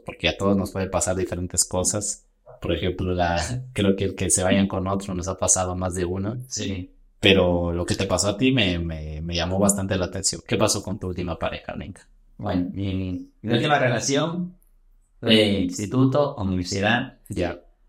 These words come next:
Speaker 2: Éramos compañeros, iniciamos de tener siglos, no se notó en el tiempo de pandemia también.
Speaker 1: Ujú.
Speaker 2: Y al vol-, al volver al instituto,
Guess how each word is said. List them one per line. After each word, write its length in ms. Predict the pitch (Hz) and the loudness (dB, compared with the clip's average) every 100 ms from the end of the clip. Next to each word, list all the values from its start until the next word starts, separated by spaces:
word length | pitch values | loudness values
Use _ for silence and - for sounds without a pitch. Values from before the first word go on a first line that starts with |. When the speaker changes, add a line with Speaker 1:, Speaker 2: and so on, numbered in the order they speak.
| _ _ _ _ - | _ _ _ _ 0
Speaker 2:
Éramos 300 | 123 127 123 | 8 10 8
compañeros, 580 | 117 110 107 127 135 127 | 6 2 4 4 4 4
iniciamos 280 | 101 104 113 | 2 2 2
de 120 | 104 | -2
tener 220 | 104 110 113 | -2 -2 2
siglos, 640 | 135 135 147 147 147 - | 4 4 4 0 0 0
no 180 | 135 123 | 0 0
se 160 | 127 | 0
notó 500 | 135 123 131 117 110 - | -4 -2 0 2 0 -2
en 100 | 98 | 0
el 80 | 92 | 2
tiempo 200 | 110 113 | 4 4
de 100 | 101 | 2
pandemia 340 | 104 110 110 | 2 0 0
también. 540 | 98 92 101 - - - - | 0 -2 -2 -4 -10 -20 -20
Speaker 1:
Ujú. 360 | - 202 208 - - _ _ _ _ _ - | -6 -2 -2 -4 -12 _ _ _ _ _ 0
Speaker 2:
Y 100 | 113 | 4
al 80 | 113 | 8
vol-, 360 | 120 120 - | 8 4 0
al 120 | - 107 | -2 0
volver 400 | 110 110 127 135 | 0 0 2 4
al 280 | 131 113 107 | 4 2 0
instituto, 720 | 101 101 143 147 170 - | -2 2 0 2 0 0